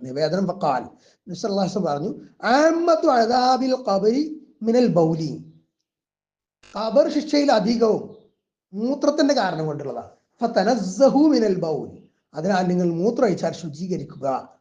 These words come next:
ഒരു ഗൗരവമുള്ള വിഷയമാണ് സംഭവം എന്നത്. ഇനി ഇവിടെ മറ്റൊരു വിഷയമാണ്, ഖബറുകൾക്ക് മേൽ ചെടി കുത്തൽ സുന്നത്താണോ അല്ലേ എന്നൊരു ചർച്ചയുണ്ട് പണ്ഡിതന്മാർക്കിടയിൽ.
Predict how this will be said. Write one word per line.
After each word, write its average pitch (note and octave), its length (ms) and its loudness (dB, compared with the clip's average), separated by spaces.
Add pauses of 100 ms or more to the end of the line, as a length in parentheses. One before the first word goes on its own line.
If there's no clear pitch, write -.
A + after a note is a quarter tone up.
(120)
ഒരു B3 100 -2
ഗൗരവമുള്ള G#3+ 480 4
വിഷയമാണ് D3 360 -8
സംഭവം G#2 680 -20
എന്നത്. F#2 180 -20 (640)
ഇനി C#4 460 -4 (420)
ഇവിടെ C4 300 4
മറ്റൊരു D4 320 4
വിഷയമാണ്, C#3+ 380 -4 (120)
ഖബറുകൾക്ക് E4 480 4
മേൽ A#3+ 300 6
ചെടി A#3+ 220 4
കുത്തൽ A#3 260 0
സുന്നത്താണോ D#3 880 -2
അല്ലേ A#2 240 -10 (440)
എന്നൊരു A#3 180 2
ചർച്ചയുണ്ട് C#3+ 440 -4
പണ്ഡിതന്മാർക്കിടയിൽ. C3+ 720 -10